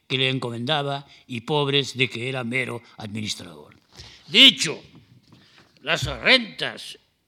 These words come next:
fabulosas del arzobispado no han servido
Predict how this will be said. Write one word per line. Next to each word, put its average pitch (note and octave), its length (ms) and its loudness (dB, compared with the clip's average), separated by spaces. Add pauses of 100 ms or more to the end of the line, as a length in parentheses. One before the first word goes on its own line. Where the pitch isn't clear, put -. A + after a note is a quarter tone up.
fabulosas F3+ 1000 4 (140)
del D3 220 -2
arzobispado F#3 960 0 (920)
no E3+ 220 2
han G3+ 140 6
servido G#3 840 2